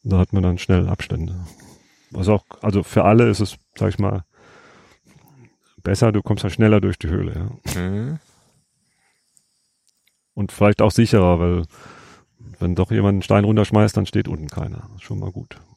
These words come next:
Speaker 2: Aber das heißt, Vertikalhöhlen ist eigentlich ein ganz anderes Gemeinschaftserlebnis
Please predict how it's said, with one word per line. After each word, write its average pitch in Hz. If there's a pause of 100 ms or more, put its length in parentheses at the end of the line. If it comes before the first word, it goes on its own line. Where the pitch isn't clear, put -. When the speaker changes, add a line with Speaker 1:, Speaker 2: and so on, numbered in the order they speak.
(2500)
Speaker 2:
Aber 90
das -
heißt, -
Vertikalhöhlen 147 (560)
ist -
eigentlich 110
ein 117
ganz 120
anderes 117
Gemeinschaftserlebnis 110